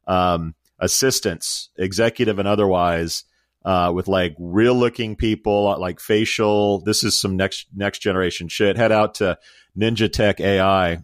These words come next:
um, uh, ninja tech dot A I, I think, if you wanna look, look at more. But I will reiterate, the C E Os and the shareholders will be the last ones standing in the castle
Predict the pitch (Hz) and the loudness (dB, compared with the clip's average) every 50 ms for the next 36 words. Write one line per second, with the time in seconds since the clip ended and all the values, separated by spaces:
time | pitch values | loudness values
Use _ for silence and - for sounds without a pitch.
0 | _ - 95 90 87 87 85 85 85 - 95 95 101 104 92 95 - - 98 90 | _ -4 -2 0 0 0 -2 -4 -6 -6 -4 -2 -2 0 -2 -2 -2 0 -2 -2
1 | 85 90 87 87 87 87 85 80 80 78 78 - 87 82 78 82 - - 87 82 | 0 -2 0 0 2 2 2 0 0 -2 -2 -4 -6 -6 -6 -10 -10 -8 -6 -4
2 | 85 82 80 80 78 - - 87 85 - - _ - _ 90 90 87 - - 87 | -2 -2 -2 -4 -4 -6 -6 -6 -6 -6 -8 _ -18 _ -8 -8 -6 -2 -2 -2
3 | 76 - 80 85 87 85 82 85 98 - - _ _ _ _ - 110 131 160 175 | -2 -2 -4 -4 -4 -2 0 0 -2 -2 -4 _ _ _ _ -2 0 0 2 4
4 | 185 175 165 143 143 160 170 175 175 160 139 123 117 110 107 104 - _ - - | 4 4 2 2 2 2 2 4 4 4 2 2 2 2 0 -2 -6 _ -20 -20
5 | _ _ _ _ _ _ _ - 110 107 - - 151 165 170 160 147 143 139 135 | _ _ _ _ _ _ _ -4 -2 -2 2 2 2 4 4 4 4 4 4 2
6 | 117 123 120 117 110 - 131 123 120 123 113 104 104 104 98 104 101 101 101 92 | 2 0 -2 -2 0 2 2 2 4 2 2 2 2 0 0 0 0 0 2 2
7 | 95 95 95 101 104 104 104 - - - 98 101 98 95 - - - 98 95 98 | 2 2 2 2 2 2 0 -2 -6 -6 -4 -4 -4 -4 -6 -2 -2 0 0 0
8 | 92 92 92 92 95 98 98 98 - - 107 104 101 95 - - 92 87 82 80 | 0 -2 -2 -2 -2 -2 -2 -4 -2 0 0 0 0 -2 -4 -4 -4 -4 -4 -6
9 | - | -8